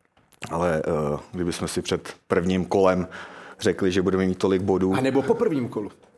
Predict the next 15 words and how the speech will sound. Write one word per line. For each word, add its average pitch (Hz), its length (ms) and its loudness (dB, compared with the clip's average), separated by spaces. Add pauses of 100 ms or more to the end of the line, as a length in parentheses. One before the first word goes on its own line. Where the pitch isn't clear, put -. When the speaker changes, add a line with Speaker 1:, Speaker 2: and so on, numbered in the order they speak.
(100)
Speaker 1:
A 123 80 4
nebo 127 220 6
po 120 140 2
prvním 123 340 4
kole, 107 320 6
tak, 117 280 4
eh, 101 400 6
tak, 98 340 2
eh, 90 320 6 (1200)
bych 95 160 2
tomu 90 280 0
upřímně, 90 540 -2 (280)
upřímně 92 360 0
moc 90 200 -2
nevěřil. 92 460 2